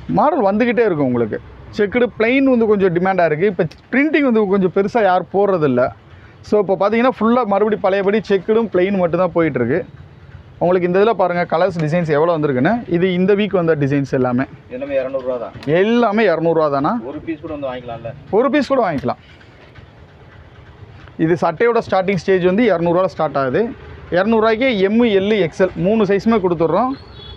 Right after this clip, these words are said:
Speaker 1: கலர் வெரைட்டி நிறையா இருக்கு நம்மக்கிட்ட. எல்லா கலர்லேயுமே இருக்கு. டிசைன்ஸ் எல்லாமே பார்த்தீங்கன்னா செக்ஸில் நிறையா இருக்கு. நீங்க காலேஜ், ஸ்கூலுக்கு, கா-, ச-,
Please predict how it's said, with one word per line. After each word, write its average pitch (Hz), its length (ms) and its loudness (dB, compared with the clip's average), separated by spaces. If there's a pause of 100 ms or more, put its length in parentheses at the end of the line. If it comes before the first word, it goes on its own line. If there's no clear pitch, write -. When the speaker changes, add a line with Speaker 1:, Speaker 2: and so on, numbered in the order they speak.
(400)
Speaker 1:
கலர் 226 260 2
வெரைட்டி 190 280 0 (120)
நிறையா 170 220 2
இருக்கு 143 200 -2
நம்மக்கிட்ட. 135 300 0 (2750)
எல்லா 196 200 0 (100)
கலர்லேயுமே 226 500 0
இருக்கு. 175 220 0 (520)
டிசைன்ஸ் 196 420 0
எல்லாமே 190 300 2
பார்த்தீங்கன்னா 190 340 0
செக்ஸில் 190 400 -2
நிறையா 233 400 0
இருக்கு. 135 180 -2 (120)
நீங்க 160 120 2 (100)
காலேஜ், 175 340 0 (120)
ஸ்கூலுக்கு, 185 440 2 (180)
கா-, 156 260 0
ச-, 151 240 2